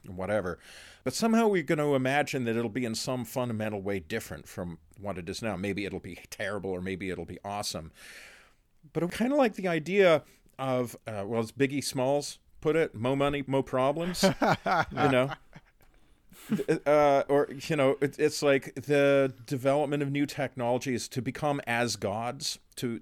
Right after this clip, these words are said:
Speaker 1: put on these godlike prostheses that we're able to imagine for ourselves, isn't gonna spell the end to our problems. It'll just be the beginning of a whole bunch of other problems. And I love that you name-checked, like, parents,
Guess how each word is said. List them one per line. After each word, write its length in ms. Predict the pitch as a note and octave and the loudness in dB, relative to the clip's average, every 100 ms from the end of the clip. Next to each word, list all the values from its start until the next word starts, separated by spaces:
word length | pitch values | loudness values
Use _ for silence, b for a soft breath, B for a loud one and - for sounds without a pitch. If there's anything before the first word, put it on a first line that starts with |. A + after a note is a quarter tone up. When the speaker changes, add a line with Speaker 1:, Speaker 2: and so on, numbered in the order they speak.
| - | -10
Speaker 1:
put 160 | - C3 | -4 0
on 380 | B2+ B2+ C3 - _ _ | 2 0 -4 -10 _ _
these 160 | A2+ - | -8 -4
godlike 600 | A2 A2 A#2+ G#2+ G#2+ - | -2 -2 -2 -2 -4 -6
prostheses 1040 | - A2+ - - B2 B2 - C3 C#3 - | -6 -6 -6 -8 -8 -8 -8 -6 -6 -4
that 140 | A#2 G#2+ | -4 -4
we're 120 | G#2+ | -4
able 300 | G2+ G#2+ A2 | -2 -2 -4
to 500 | - A2 F#2+ F2+ F2+ | -4 -4 -2 -4 -6
imagine 520 | G2+ E2+ F2+ G#2 C3+ A#2+ | -8 -4 -4 -6 -8 -8
for 220 | - G#2 | -6 -4
ourselves, 580 | A2 - A2+ B2+ B2 - B B B B | -4 -2 -2 -2 -6 -14 B B B B
isn't 260 | C3+ D3 D#3 | 2 4 0
gonna 480 | D3 D3+ C3+ B2+ B2 | 0 2 4 4 2
spell 500 | - - D3+ C#3+ C3 | 0 -2 2 4 4
the 180 | B2+ C3+ | 2 0
end 260 | D3 E3 E3 | 0 -2 -4
to 140 | C#3+ | -2
our 100 | A2+ | -4
problems. 680 | - G#2+ F#2+ F#2+ F#2+ G2 - | -2 -2 -2 -2 -4 -4 -4
It'll 160 | G#2+ | -4
just 360 | G#2+ A2+ - G2+ | -4 -6 -10 -6
be 160 | A#2 A2 | -4 -2
the 160 | F#2+ | -4
beginning 480 | F2 G#2 G2 F#2+ G2 | -6 -6 -4 -4 -4
of 100 | F2+ | -6
a 60 | G2 | -8
whole 160 | G#2+ | -8
bunch 300 | E2+ F#2+ F2+ | -8 -8 -8
of 60 | - | -6
other 220 | C3+ D#3 | -6 -6
problems. 600 | - - F2 E2 E2+ E2+ B B B B _ _ _ | -6 -4 -4 -6 -8 -10 B B B B _ _ _
And 260 | D3+ D#3+ E3 | -2 0 0
I 60 | D#3 | 0
love 260 | E3+ A3+ A3+ | 2 2 0
that 120 | A#3 | -2
you 120 | G#3+ | -2
name-checked, 580 | E3+ E3+ F3 - D3+ - | 0 0 -2 -2 -2 -2
like, 220 | A#2 - | -6 -8
parents, 800 | - - C#3+ B2+ D#2+ - - - | -10 -8 -6 -4 -6 -6 -4 -4